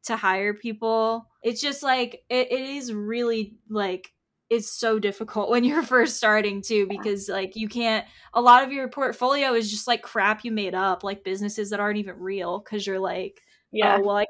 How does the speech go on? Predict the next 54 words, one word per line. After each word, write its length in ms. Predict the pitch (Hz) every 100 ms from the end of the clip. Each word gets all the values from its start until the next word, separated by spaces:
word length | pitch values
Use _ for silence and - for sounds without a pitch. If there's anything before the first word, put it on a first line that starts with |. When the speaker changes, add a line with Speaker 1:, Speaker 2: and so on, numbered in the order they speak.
| -
Speaker 1:
can't 180 | 262 233
get 100 | 262
a 100 | 262
real 280 | 285 285 247
human 480 | - 294 269 220
being 360 | 202 233 294 247
to 80 | 190
hire 340 | 208 196 202
me, 220 | 202 220 233
so 220 | - 214
I 120 | 208
guess 220 | 220 233
I'll 120 | 240 226
just 220 | 226 214
make 220 | 214 220
some 460 | - 220 208 202 - _ _ _ _ _ _ _ _
stuff 540 | _ - - 240 220 214
up," 400 | 214 214 190 -
which 200 | 226 214 -
I'm 380 | 226 294 330 247 -
not 480 | 208 202 214 220 - _ _ _ _ _ _ -
talking 360 | 220 226 208
down 220 | 190 185 196
on 100 | 185
that 160 | 190
at 120 | 185 170
all. 300 | 175 180 190
Like, 200 | 190 190
that's 200 | 202 202
really 240 | 226 208 185
good, 400 | 185 190 196 196
like, 220 | 185 196
if 80 | 214
you 100 | 208
need 340 | 190 190 190 -
to 180 | 208
port-, 360 | 196 202 202 196
portfolio, 680 | 208 147 170 190 190 190 190
but 160 | 170
there's 160 | 196 196
a 40 | 214
lot 240 | 202 185
of 80 | -
people 400 | 214 202 190 190
who 120 | 202
are 140 | 190 185
like, 200 | 185 185
"Well, 120 | 196
who 180 | 208 214
have 120 | 220
you 120 | 196 190
worked 300 | 196 208 190
with?" 260 | 185 196
And 240 | 208 214